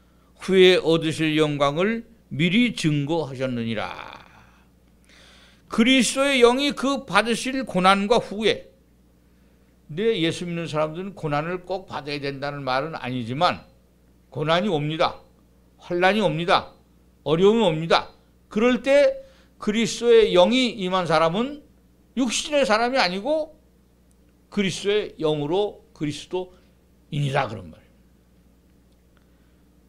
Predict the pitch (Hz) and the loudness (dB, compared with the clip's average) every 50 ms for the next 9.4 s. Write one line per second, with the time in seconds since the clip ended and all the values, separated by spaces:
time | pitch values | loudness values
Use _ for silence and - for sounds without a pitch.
0 | _ _ - 185 202 220 226 240 - - - - 254 254 240 208 190 190 185 185 | _ _ 0 2 2 4 2 2 0 -4 -6 -6 -2 2 4 6 6 4 4 4
1 | 208 226 226 240 202 220 240 220 262 262 233 208 247 254 240 - - 202 - 233 | 2 2 2 2 2 2 2 2 2 2 4 4 4 4 4 2 -4 -6 -6 0
2 | 196 196 208 185 156 156 165 165 - 175 214 247 262 269 262 269 - 285 285 269 | 2 4 6 6 6 4 2 0 2 4 6 6 6 6 4 2 0 0 2 4
3 | 247 240 240 262 269 277 185 190 208 233 240 214 180 262 269 285 262 214 147 107 | 4 4 4 2 -2 -2 -2 0 0 2 2 0 0 0 2 4 4 4 4 2
4 | - - - - _ _ _ _ _ _ _ _ _ _ _ _ _ _ _ _ | -2 -8 -16 -20 _ _ _ _ _ _ _ _ _ _ _ _ _ _ _ _
5 | _ _ _ _ _ - 170 180 202 220 226 185 - 233 247 240 220 214 220 233 | _ _ _ _ _ -8 -4 0 0 0 0 0 0 0 2 2 2 2 2 0
6 | 254 247 - 180 185 196 208 214 - - 220 214 233 240 269 294 294 285 294 - | -2 -2 0 2 2 4 2 2 0 0 2 2 4 4 6 4 4 2 0 -6
7 | - _ _ _ _ _ _ - 147 185 220 233 247 240 - - 165 156 175 180 | -16 _ _ _ _ _ _ 2 6 8 8 8 8 6 4 0 0 4 6 6
8 | 180 180 180 190 214 233 247 240 - - - - 185 190 196 196 185 156 - 180 | 6 4 4 4 4 6 4 4 2 -2 -6 -4 0 4 4 4 4 2 0 -2
9 | 185 190 226 254 262 247 - - | 0 0 2 0 0 -2 -6 -12